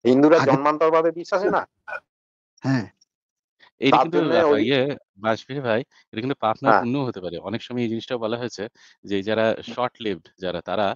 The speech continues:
Speaker 3: এই মর্তে এসে, এসে তারা ইয়ে করে না, তারা, আ, বেশি কষ্ট ভোগ করে না মর্তে এসে। যারা শর্ট লিভড আর কি, মানে যারা বেশি দিন বাঁচছে না। এইজন্য দেখবেন এই ইয়েকে গ-, গঙ্গা কি করছে? গঙ্গা তার ছেলেপিলেগুলোকে জন্মানোর পরেই ডুবিয়ে দিচ্ছে। কেন?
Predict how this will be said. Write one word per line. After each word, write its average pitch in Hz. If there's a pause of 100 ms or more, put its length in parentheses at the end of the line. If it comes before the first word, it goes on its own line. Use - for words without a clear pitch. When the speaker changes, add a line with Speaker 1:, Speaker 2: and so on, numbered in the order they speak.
(140)
Speaker 3:
এই 92
মর্তে 101
এসে, 110 (120)
এসে 107 (400)
তারা 104
ইয়ে 107
করে 87
না, 82
তারা, 95 (140)
আ, 90
বেশি 101 (180)
কষ্ট -
ভোগ 104
করে 82
না 82
মর্তে 90
এসে। 80 (640)
যারা 92
শর্ট -
লিভড 82
আর 71
কি, 80
মানে 87
যারা 90
বেশি 87
দিন 95
বাঁচছে 104
না। - (360)
এইজন্য 110
দেখবেন 113
এই 110 (220)
ইয়েকে 113
গ-, 101
গঙ্গা 110
কি 117
করছে? 107
গঙ্গা 104
তার 107
ছেলেপিলেগুলোকে 113
জন্মানোর 107
পরেই 107
ডুবিয়ে 104
দিচ্ছে। 85 (240)
কেন? 113